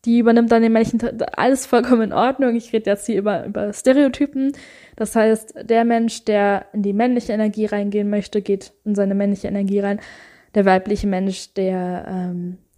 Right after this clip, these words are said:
in seine weibliche Energie reingehen möchte, macht so eine weibliche Übung. Und, ähm,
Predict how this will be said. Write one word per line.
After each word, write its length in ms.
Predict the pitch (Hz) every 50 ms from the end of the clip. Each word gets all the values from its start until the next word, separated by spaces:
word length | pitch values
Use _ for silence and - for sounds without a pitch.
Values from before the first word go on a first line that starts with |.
| - -
in 400 | 208 190 185 190 185 190 185 185
seine 260 | - 190 180 185 185
weibliche 320 | 208 220 220 226 220 -
Energie 320 | 208 202 208 202 196 202 208
reingehen 400 | 202 202 202 202 202 202 196 196
möchte, 320 | 196 190 - - 202 196 - - - _ _ - - - _ _ _ _ _ _ _ _ - - _
macht 260 | 220 214 190 - -
so 100 | - 202
eine 300 | 143 147 185 185 196 190 - -
weibliche 420 | 214 214 214 214 233 214 - -
Übung. 420 | - 214 214 196 208 208 208 208 - - - - - - - - - - - _ _ - - _ _ _ _ _ -
Und, 500 | 214 214 208 208 214 214 214 214 - - -
ähm, 680 | 214 202 202 196 196 190 190 196 196 202 214 214 233